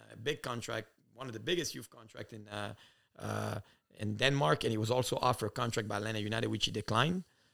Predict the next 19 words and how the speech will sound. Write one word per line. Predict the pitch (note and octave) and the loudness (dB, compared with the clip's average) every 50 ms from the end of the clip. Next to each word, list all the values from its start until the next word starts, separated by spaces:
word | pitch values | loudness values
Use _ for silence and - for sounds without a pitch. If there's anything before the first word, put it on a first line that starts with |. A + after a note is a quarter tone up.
| _ _ - | _ _ -6
You | - A2 | 2 4
know, | B2+ D3 | 6 8
so, | C#3+ - - B2+ B2+ A#2+ A#2+ A#2 A#2 A2 - - - - _ _ _ _ _ _ _ _ _ _ _ _ | 8 8 8 8 10 10 10 10 8 6 4 0 -12 -20 _ _ _ _ _ _ _ _ _ _ _ _
you | - B2 | -8 0
know, | B2+ C3+ | 2 4
it's, | C#3 D3+ D3+ B2+ - - - - - | 4 4 4 2 0 -4 -8 -6 -2
it's, | - B2 - - - - - - - _ _ _ | -2 -2 -2 -2 -8 -8 -10 -16 -20 _ _ _
it's | - - | -14 -12
a | - | -8
process. | - - D#3+ E3 - - B2 A#2+ | 0 4 6 6 6 4 2 2
But | C3+ C3 C3 | 2 4 4
again, | C3+ C3+ C#3+ E3 D#3 C#3+ | 4 4 6 6 6 6
like | C#3 C3 - | 6 4 4
you | - C3 | 2 0
say, | - - D#3+ D3 | 2 4 6 6
we | C3 B2+ D3 C#3+ | 6 6 4 2
get, | B2 D#3 D#3+ D3+ - - - | 4 4 4 4 2 -4 0
that | C3 C#3+ D#3 D#3 - | 4 4 4 4 4
team | - E3 D#3+ D#3+ D#3+ C#3+ | -2 -8 -8 -10 -12 -16